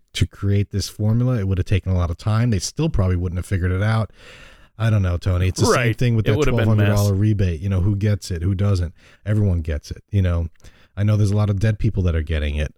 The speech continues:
Speaker 1: Um, it, it, 'cause it's just math. It's easy, but you gotta send the check back. Are the people gonna send the check back? So it's,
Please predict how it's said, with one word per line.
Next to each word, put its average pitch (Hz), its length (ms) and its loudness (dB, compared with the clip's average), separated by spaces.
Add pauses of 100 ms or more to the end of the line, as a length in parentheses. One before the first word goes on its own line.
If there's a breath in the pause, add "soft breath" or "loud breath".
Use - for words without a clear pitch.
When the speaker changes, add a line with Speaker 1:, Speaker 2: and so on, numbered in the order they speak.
Speaker 1:
Um, 87 280 2 (240)
it, 104 200 -2
it, 101 200 -4
'cause 101 160 0
it's 98 80 0
just 107 200 0
math. 101 400 0
It's 90 120 -6
easy, 92 420 0 (500 soft breath)
but 98 200 2 (140)
you 101 100 -2
gotta 98 180 0
send 95 220 0
the 90 40 -4
check - 320 -2
back. 110 260 0
Are 90 120 -4
the 85 80 -4
people 101 260 0
gonna 98 120 2
send 101 220 -2
the 95 40 -2
check - 280 -2
back? 98 240 -2
So - 80 -10
it's, - 220 -4